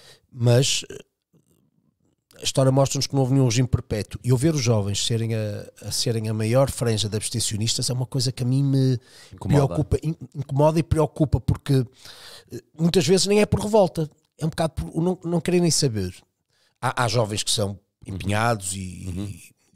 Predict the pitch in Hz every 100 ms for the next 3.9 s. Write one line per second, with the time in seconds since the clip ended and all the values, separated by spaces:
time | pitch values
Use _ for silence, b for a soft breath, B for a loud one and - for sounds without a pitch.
0 | _ - - 135 123 131 - - 104 -
1 | - - 120 110 123 117 120 117 120 110
2 | 131 120 127 127 123 127 135 135 127 _
3 | - 131 123 143 147 147 - 147